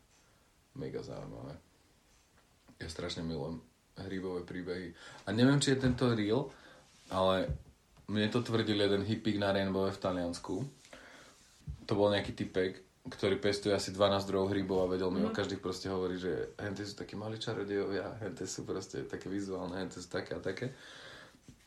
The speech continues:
Speaker 1: A hral, že sú nejaké hríby. Fakt teraz neviem, či keď sa mal, toto mi on povedal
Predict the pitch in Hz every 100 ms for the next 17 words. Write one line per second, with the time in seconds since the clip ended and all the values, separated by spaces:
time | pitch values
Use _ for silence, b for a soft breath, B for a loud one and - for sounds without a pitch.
0 | _ 131 127 123 127 131 - 123 123 131
1 | 117 107 107 123 - - - - _ -
2 | - - - 107 - 107 98 98 95 -
3 | 98 104 95 87 104 104 98 95 95 92
4 | 90 92 123